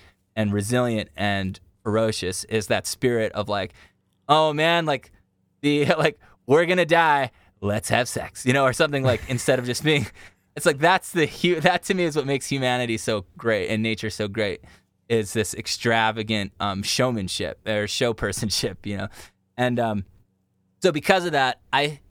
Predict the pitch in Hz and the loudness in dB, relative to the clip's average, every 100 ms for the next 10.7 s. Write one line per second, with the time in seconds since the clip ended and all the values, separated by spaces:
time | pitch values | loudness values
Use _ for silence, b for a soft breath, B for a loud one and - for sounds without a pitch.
0 | _ _ - 160 190 190 - - _ _ | _ _ -2 0 0 -2 -8 -20 _ _
1 | _ _ _ 147 160 - - - 160 160 | _ _ _ 0 0 -6 -8 0 2 2
2 | 156 143 139 127 - _ - 139 147 147 | -2 2 2 2 -4 _ 0 2 4 2
3 | 139 131 - 139 147 143 - 165 147 139 | 2 0 0 0 2 0 0 0 2 2
4 | 127 131 127 127 123 - 120 117 120 110 | 2 0 2 0 0 -2 0 0 0 -2
5 | - 110 110 120 110 113 120 120 110 b | -4 -4 -2 -2 -4 -2 -2 -2 -4 b
6 | b _ _ 127 131 127 120 117 107 - | b _ _ 0 2 2 2 0 -2 -2
7 | 117 104 87 107 b b _ _ 113 113 | -2 -2 -6 -12 b b _ _ 0 0
8 | 107 104 - 113 117 - 127 117 110 120 | 0 -4 -2 -2 0 2 2 2 0 0
9 | 113 107 107 101 123 113 113 - 113 113 | 2 2 -2 -2 0 0 -2 -2 0 0
10 | 110 107 104 104 101 98 | 0 0 -2 -2 -2 -2